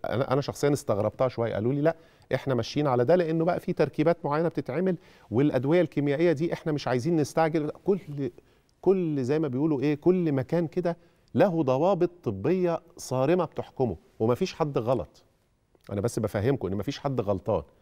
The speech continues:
لكن ما تم الاتفاق عليه إنه لغاية سبعة وتلاتين واتنين من عشرة طبيعي. حلو؟ طبيعي.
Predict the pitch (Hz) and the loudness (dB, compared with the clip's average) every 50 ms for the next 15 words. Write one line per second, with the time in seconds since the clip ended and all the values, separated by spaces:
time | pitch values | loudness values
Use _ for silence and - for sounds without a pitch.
0 | _ _ _ - - - - - 120 123 - 151 143 139 147 180 226 233 - - | _ _ _ -20 -20 -12 -2 0 0 2 2 0 2 2 2 2 2 2 2 0
1 | 233 247 233 208 185 170 151 156 - - 135 - 165 185 190 - - - 101 98 | 0 0 2 2 2 2 2 0 -2 -4 -2 0 0 0 0 -2 -6 -6 -6 -4
2 | 98 107 107 - _ _ _ _ _ _ _ _ _ _ _ _ _ _ _ - | -4 -6 -6 -8 _ _ _ _ _ _ _ _ _ _ _ _ _ _ _ 0
3 | 139 147 147 147 147 - - 123 127 - 170 214 202 - 208 202 202 170 - 143 | 0 2 2 0 0 0 2 2 2 4 4 2 2 2 2 2 2 0 0 -2
4 | - 196 196 170 - - 202 190 180 147 190 202 - 165 147 - 135 120 139 135 | -4 -4 -4 -4 -4 -4 -4 -4 -2 -2 -4 -2 -2 -4 -2 -2 -2 -2 -2 -4
5 | 98 87 85 - _ _ _ _ _ _ _ _ _ _ _ _ _ _ _ _ | -6 -8 -12 -16 _ _ _ _ _ _ _ _ _ _ _ _ _ _ _ _
6 | _ _ _ _ _ - - 139 202 196 - _ _ _ _ _ _ _ _ _ | _ _ _ _ _ -2 0 0 0 -2 -6 _ _ _ _ _ _ _ _ _
7 | _ - 110 110 113 98 | _ -4 -4 -4 -4 -8